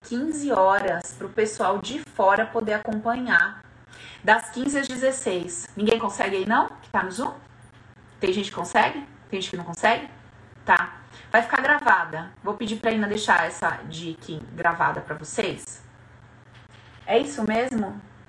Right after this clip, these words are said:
Ou eu anotei errado? Eu confirmo pra vocês, põe no stories do Insta, pode ser? É,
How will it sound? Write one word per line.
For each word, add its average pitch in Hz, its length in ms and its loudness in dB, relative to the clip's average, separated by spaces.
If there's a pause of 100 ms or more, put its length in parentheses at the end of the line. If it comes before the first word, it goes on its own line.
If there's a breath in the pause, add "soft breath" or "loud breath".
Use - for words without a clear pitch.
(540)
Ou 185 100 0
eu 185 80 6
anotei 185 360 -2
errado? 165 440 -2 (320 loud breath)
Eu 247 120 6
confirmo 359 400 4
pra 269 140 4
vocês, 226 340 0
põe 190 200 -4
no 185 80 -4
stories 170 360 -2
do 180 120 -4
Insta, 214 360 -2
pode 175 260 0
ser? 285 340 2 (320)
É, - 120 -8